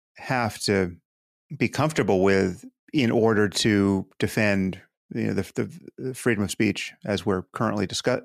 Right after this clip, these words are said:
just describing it. But at a certain point, it tips over into becoming a genuine threat to the, the norms of the, you know, the, the open society. But I, I'm pretty sure I don't want American cities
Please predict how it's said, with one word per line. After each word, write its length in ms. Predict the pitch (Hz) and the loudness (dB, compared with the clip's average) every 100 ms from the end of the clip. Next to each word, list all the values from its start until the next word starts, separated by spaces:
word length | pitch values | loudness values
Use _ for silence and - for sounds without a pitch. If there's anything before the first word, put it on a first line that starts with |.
| - | -6
just 200 | 120 - | -6 -6
describing 500 | 101 123 120 104 95 | -4 -2 0 0 -2
it. 140 | 98 - _ _ | -4 -12 _ _
But 420 | 123 117 117 - _ _ _ _ _ _ - | 2 2 0 -4 _ _ _ _ _ _ -2
at 120 | 127 | 0
a 40 | |
certain 440 | 117 - 202 165 135 | 2 2 4 2 0
point, 460 | - 165 127 127 - _ | 2 2 2 -2 -10 _
it 160 | 135 - | -2 0
tips 320 | - 131 - | -2 0 2
over 400 | 127 123 113 117 | 2 2 2 2
into 840 | 120 113 110 - 113 107 104 101 - _ _ | 2 2 2 2 2 4 2 -2 -6 _ _
becoming 340 | 127 131 127 110 | -4 2 4 2
a 80 | |
genuine 640 | 90 123 117 117 107 104 95 | 2 2 4 4 4 2 0
threat 480 | - 107 104 - _ | -2 0 0 -2 _
to 160 | - 110 | -4 0
the, 280 | 101 98 95 | 2 2 0
the 160 | 104 | 0
norms 680 | 101 104 101 98 98 90 - | 2 4 4 2 0 -2 -2
of 580 | 107 95 92 85 - _ - | 0 0 -2 -6 -18 _ -6
the, 220 | 120 104 | -4 -2
you 120 | 104 | 0
know, 100 | 101 | 0
the, 140 | 98 98 | -2 0
the 120 | 104 | 2
open 240 | 113 117 | 2 2
society. 540 | 98 - 113 107 101 98 | -2 0 0 2 0 0
But 120 | 113 | 0
I, 80 | 110 | 0
I'm 160 | 117 110 | 0 -2
pretty 220 | - 202 | 0 0
sure 580 | 160 156 135 123 113 - _ _ _ _ _ - | 2 2 4 4 2 -2 _ _ _ _ _ -4
I 100 | 117 | -2
don't 380 | 101 127 127 120 | 0 2 2 2
want 280 | 113 113 - | 2 2 2
American 560 | 113 110 113 104 107 | 2 4 4 2 0
cities 760 | 101 - 107 101 95 87 - | 0 2 4 4 2 0 -4